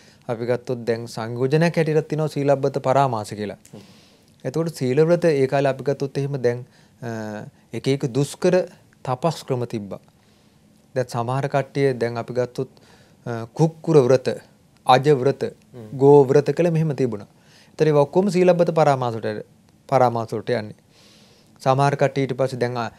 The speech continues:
Speaker 1: අපි ගමු දැන්, අ, කුක්කුර වෘත කියලා ගත්තොත් එහෙම තියෙන බල්ලෙක් වගේ එයා ජීවත් වෙනවා, සුනකෙක් වගේ.
Speaker 2: හ්ම්.
Speaker 1: ඊට පස්සේ එළුවෙක් වගේ ජීවත් වෙන අය හිටියා. අ, ගවයෙක් වගේ ජීවත් වෙන අය හිටියා. ඉතින් ඒවා ඔක්කොම සීලබ්බත පරාමාස වලට යන්නේ.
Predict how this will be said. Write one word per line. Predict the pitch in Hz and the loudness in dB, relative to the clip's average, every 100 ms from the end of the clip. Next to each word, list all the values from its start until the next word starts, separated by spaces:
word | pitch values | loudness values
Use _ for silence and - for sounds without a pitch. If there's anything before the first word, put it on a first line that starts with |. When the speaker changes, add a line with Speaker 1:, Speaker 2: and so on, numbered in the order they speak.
| _ - | _ -10
Speaker 1:
අපි | 127 131 | -8 -2
ගමු | 135 123 | -2 0
දැන්, | 117 117 - _ - | -4 -4 -12 _ -12
අ, | 120 113 110 110 | -8 -8 -8 -12
කුක්කුර | 120 131 - - 151 | -10 -8 -8 2 4
වෘත | 135 135 | 4 2
කියලා | 139 135 | -2 0
ගත්තොත් | 135 135 135 | 0 -2 -2
එහෙම | 143 160 | -2 0
තියෙන | 147 123 | -2 2
බල්ලෙක් | 123 151 165 160 | 4 4 2 2
වගේ | 180 196 | 2 4
එයා | 185 | 4
ජීවත් | 180 160 151 - | 2 2 0 0
වෙනවා, | 110 104 | -8 -6
සුනකෙක් | 147 143 120 113 | -2 -2 -2 -8
වගේ. | - 104 101 | -8 -10 -10
Speaker 2:
හ්ම්. | 95 - - _ _ _ - | -16 -20 -20 _ _ _ -2
Speaker 1:
ඊට | 139 | 0
පස්සේ | 147 - 139 | 0 0 -2
එළුවෙක් | 139 165 160 | 2 0 0
වගේ | 185 190 | 0 2
ජීවත් | 170 170 160 | 4 4 4
වෙන | 151 | 0
අය | 139 | -4
හිටියා. | 117 113 110 - _ _ _ _ _ _ - | -6 -8 -8 -12 _ _ _ _ _ _ -14
අ, | 113 110 110 107 113 120 | -12 -10 -10 -12 -12 -4
ගවයෙක් | 123 120 175 196 | -2 4 4 4
වගේ | 202 190 | 2 2
ජීවත් | 170 180 175 | 4 2 2
වෙන | 160 | -2
අය | 156 | -4
හිටියා. | 127 120 104 | -4 -6 -8
ඉතින් | - - 135 | -10 -12 -4
ඒවා | 135 | 0
ඔක්කොම | 131 - 190 | 0 -2 -4
සීලබ්බත | 175 170 165 165 | 0 0 0 -2
පරාමාස | 165 160 160 165 | 0 0 0 -2
වලට | 147 113 | -4 -4
යන්නේ. | 107 104 | -6 -8